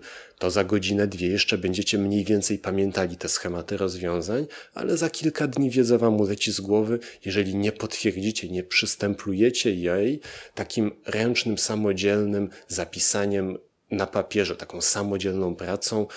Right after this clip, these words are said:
w którą zaangażujecie swój zmysł dotyku. Dopiero wtedy wam wejdzie na trwałe do głowy.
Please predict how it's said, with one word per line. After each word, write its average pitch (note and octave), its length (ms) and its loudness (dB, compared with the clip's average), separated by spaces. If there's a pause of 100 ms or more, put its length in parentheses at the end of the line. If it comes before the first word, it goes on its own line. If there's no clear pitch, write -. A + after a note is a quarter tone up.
(180)
w - 60 -20
którą F#2+ 260 0
zaangażujecie F#2 1000 0
swój - 480 -2
zmysł F2 560 -2 (100)
dotyku. - 580 -4 (320)
Dopiero G2 340 -6
wtedy F#2+ 320 -2
wam F2+ 200 -2
wejdzie E2 320 -2
na F2 120 0
trwałe E2 420 -6
do F2 140 -4
głowy. D#2+ 500 -6